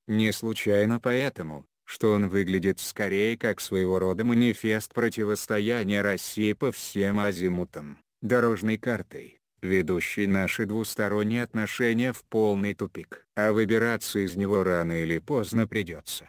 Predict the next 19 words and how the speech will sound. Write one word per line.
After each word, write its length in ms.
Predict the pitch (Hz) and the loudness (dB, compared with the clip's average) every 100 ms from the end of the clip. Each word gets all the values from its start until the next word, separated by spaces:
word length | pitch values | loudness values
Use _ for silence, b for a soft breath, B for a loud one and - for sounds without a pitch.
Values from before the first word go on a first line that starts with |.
| _ | _
Пока, 480 | 110 101 - 76 - _ _ | 0 0 -2 -8 -10 _ _
правда, 520 | 120 123 117 120 123 - - | 0 0 0 0 -2 -6 -6
неясно, 720 | 117 104 95 98 98 - 69 - _ _ - | -2 0 0 0 -4 -10 -16 -20 _ _ -14
кто 220 | - 107 | -4 -4
с 140 | - | -2
литовской 600 | 104 101 113 104 - 117 | 0 0 0 -2 -2 -4
стороны 460 | 110 - 101 98 101 | -4 0 0 2 0
и 20 | |
когда 400 | - 113 98 104 | 0 0 2 0
займется 600 | 95 98 101 104 104 - | 0 -2 0 -2 -2 -2
этим. 340 | 139 - - - - | -4 -6 -16 -14 -2
«Подождем», 680 | 120 104 101 92 127 113 76 _ _ - | 0 2 -2 -2 -4 -4 -8 _ _ -8
говорится 640 | 98 107 98 101 - 113 | -2 0 0 -2 -2 0
в 60 | 110 | 2
опубликованном 880 | 107 107 104 - 107 107 107 117 139 | 0 2 2 2 2 2 0 0 0
на 120 | 131 | -2
сайте 440 | - 120 113 95 | 0 -2 0 -2
посольства 720 | 98 113 - 98 101 - 107 | -2 -4 -4 -4 -4 -4 -4
комментарии. 760 | 101 104 101 92 85 78 78 | 0 0 0 -2 -8 -10 -14